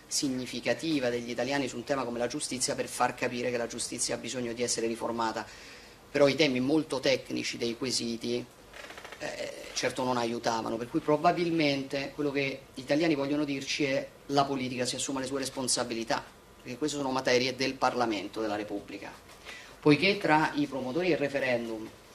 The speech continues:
eh, eh, trasversalmente, se si va a guardare, potrebbe esserci una maggioranza nell'attuale Parlamento su alcune dei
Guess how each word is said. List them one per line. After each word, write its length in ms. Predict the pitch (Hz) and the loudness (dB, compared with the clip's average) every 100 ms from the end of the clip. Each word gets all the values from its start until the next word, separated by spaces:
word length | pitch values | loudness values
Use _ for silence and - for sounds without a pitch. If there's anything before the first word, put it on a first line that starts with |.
| - - - - | -20 -20 -20 -14
eh, 180 | 113 113 | -10 -8
eh, 220 | 120 117 110 | -4 -4 0
trasversalmente, 1120 | 139 139 139 123 143 135 127 113 - 110 107 - - - | 0 2 0 2 0 2 0 0 -2 -4 -4 -12 -20 -6
se 200 | - 147 | 0 2
si 160 | - | 4
va 100 | 143 | 4
a 60 | 170 | 4
guardare, 460 | 139 131 170 165 | 4 4 4 4
potrebbe 380 | 127 127 156 147 | 4 0 0 4
esserci 380 | 165 170 127 - | 4 4 2 -2
una 80 | 127 | 0
maggioranza 640 | 127 120 143 147 117 117 | 0 0 4 4 2 -2
nell'attuale 420 | 113 113 113 131 | -2 -4 -2 -2
Parlamento 580 | 120 117 120 120 107 - | 0 -2 -2 -4 -6 -10
su 120 | 107 | -8
alcune 340 | 113 - 147 113 | -8 -2 -2 -2
dei 400 | 113 110 107 | -4 -4 -6